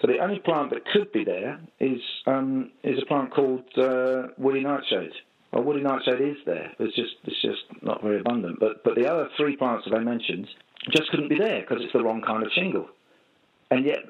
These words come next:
and yet, their, their, their, their strongest thing that, that they're trying to say is that we are preventing the succession of other plants on that habitat. Therefore, we're, we're destroying the habitat. But it's complete nonsense. Nothing grows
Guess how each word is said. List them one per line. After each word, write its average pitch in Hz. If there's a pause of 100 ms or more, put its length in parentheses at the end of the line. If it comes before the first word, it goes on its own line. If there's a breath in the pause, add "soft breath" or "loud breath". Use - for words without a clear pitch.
(260)
and 135
yet, 156
their, 143 (120)
their, 139 (120)
their, 151 (240)
their 135 (460)
strongest 156
thing 123
that, -
that 117
they're 113 (460)
trying 156
to 104
say 80 (300 loud breath)
is 104
that 117
we 127
are 107
preventing 110 (540 loud breath)
the 104
succession 117
of 101
other 107
plants 104
on 110
that 104
habitat. 101
Therefore, 104 (580 loud breath)
we're, 104
we're 101
destroying 98
the -
habitat. -
But 127
it's 135
complete 123
nonsense. 143 (340)
Nothing 147
grows 110